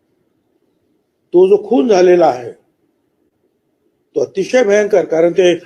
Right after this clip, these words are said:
आमदार धस ज्या पद्धतीनं हाऊसमध्ये सांगत होते किंवा बाहेर सुद्धा बोलतात किंवा आम्ही जे काय ऐकतो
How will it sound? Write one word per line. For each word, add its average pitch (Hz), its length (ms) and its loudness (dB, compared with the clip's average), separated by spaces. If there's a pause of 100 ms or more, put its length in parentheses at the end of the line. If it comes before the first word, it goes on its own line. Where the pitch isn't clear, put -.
(360)
आमदार 165 460 -2
धस 175 340 2 (560)
ज्या 160 120 0
पद्धतीनं 175 580 -4
हाऊसमध्ये 202 540 -4
सांगत 170 380 -6
होते 147 260 -4
किंवा - 220 -6
बाहेर 180 260 -8
सुद्धा 170 260 -6
बोलतात 143 420 -6 (420)
किंवा 175 160 -2
आम्ही 160 180 -6
जे 170 100 -2
काय 156 200 -4
ऐकतो 131 400 -2